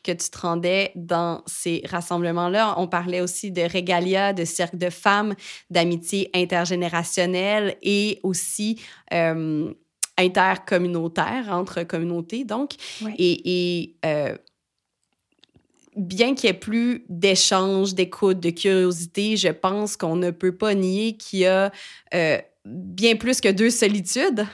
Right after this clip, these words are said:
Speaker 1: qui avancent parallèlement au Québec, au Canada. Euh, j'ai envie de savoir qu'est-ce que tu aurais envie, toi,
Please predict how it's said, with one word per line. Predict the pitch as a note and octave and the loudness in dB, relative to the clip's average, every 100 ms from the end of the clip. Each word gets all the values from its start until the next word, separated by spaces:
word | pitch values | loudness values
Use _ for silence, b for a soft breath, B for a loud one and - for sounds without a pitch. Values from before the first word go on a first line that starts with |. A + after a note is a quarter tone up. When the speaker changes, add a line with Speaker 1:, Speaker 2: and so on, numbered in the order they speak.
| B - | B -6
Speaker 1:
qui | - | 4
avancent | F#3+ F#3 G#3 A3 | 4 6 2 2
parallèlement | F3+ E3+ F3 F3 F3+ G#3 F#3+ | 0 2 2 2 2 2 2
au | |
Québec, | F#3 F#3 F#3+ B3+ - - | 2 0 0 -2 -6 -10
au | |
Canada. | F3+ G3+ F3 E3 E3+ F3+ A#3+ B B B B | -2 0 2 0 2 -2 -2 B B B B
Euh, | F3 - - _ _ - - _ | -2 -2 -8 _ _ -20 -20 _
j'ai | G3 G3 | 0 2
envie | F#3 | 2
de | A3 | 2
savoir | F3+ F#3+ A3+ | 4 4 2
qu'est-ce | - C#4 - | 2 -2 2
que | F#3 | 0
tu | F3+ F#3 | 2 0
aurais | F3 G3 | 0 0
envie, | F#3 F3 G#3+ | -2 -2 -6
toi, | - G#3 G3+ | -2 0 0